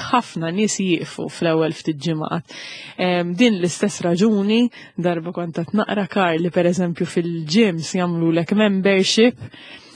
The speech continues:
li, pereżempju, il-membership tibqa' għaddejja, jinqataw il-flus b'mod awtomatiku.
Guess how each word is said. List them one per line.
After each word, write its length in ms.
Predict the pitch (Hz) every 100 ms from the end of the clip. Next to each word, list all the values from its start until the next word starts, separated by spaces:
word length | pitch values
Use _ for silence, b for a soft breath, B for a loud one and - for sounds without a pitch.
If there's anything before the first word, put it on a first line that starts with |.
| B
li, 580 | 180 180 185 180 175 170
pereżempju, 640 | - 196 165 185 185 220
il-membership 640 | 190 180 175 175 - 190 -
tibqa' 300 | - - 175
għaddejja, 540 | 151 180 170 165 170 190
jinqataw 420 | 185 170 - 170
il-flus 440 | 180 - 180 160 170
b'mod 220 | 180 180
awtomatiku. 880 | 180 170 185 180 175 160 165 165 -